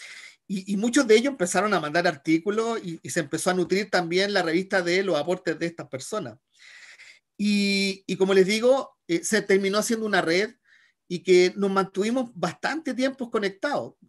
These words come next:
sin ir más lejos, el dos mil dieciocho, donde volví a encontrar a, a Luz,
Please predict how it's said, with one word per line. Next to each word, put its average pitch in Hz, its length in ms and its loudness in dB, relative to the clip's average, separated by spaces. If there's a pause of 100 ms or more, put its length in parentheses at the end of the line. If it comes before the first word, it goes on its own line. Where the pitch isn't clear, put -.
sin 196 240 -6
ir 208 120 -2
más 190 160 2
lejos, 190 340 0
el 214 80 -4
dos 185 120 0
mil 180 160 -2
dieciocho, 208 600 -6
donde 151 720 -4
volví 165 640 0
a 160 100 -8
encontrar 151 440 -4
a, 147 220 -2
a 147 200 -8
Luz, 190 340 -4